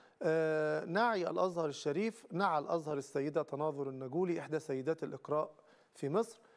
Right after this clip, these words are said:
والتي توفيت أمس السبت عن سبعة وتسعين عام،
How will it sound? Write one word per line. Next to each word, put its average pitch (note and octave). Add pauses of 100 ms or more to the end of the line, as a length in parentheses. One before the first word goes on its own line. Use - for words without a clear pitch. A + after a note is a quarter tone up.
(200)
والتي F#3+
توفيت F#3+
أمس E3+
السبت F#3+
عن C#3
سبعة E3
وتسعين D3
عام، G3+